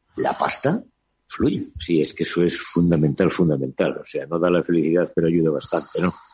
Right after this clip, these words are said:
Speaker 1: Eh, Macario, em, ¿qué mensaje le das, le mandas a todos nuestros colegiados en,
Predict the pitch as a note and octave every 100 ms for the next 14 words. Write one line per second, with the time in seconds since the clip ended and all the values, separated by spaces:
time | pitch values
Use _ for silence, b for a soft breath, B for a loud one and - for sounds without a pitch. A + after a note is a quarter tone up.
0 | B B B B B B B B _ _
1 | _ A2 G2+ D3+ C#3+ - A2+ A2 A2 G#2+
2 | G#2 G2+ G2 G2 - B2 C#3+ - D3+ D3
3 | A#2+ G#2+ - - _ A2 G#2+ G#2+ - G2
4 | F#2+ F2 F2+ - - E2 - D#2 D2+ -
5 | D2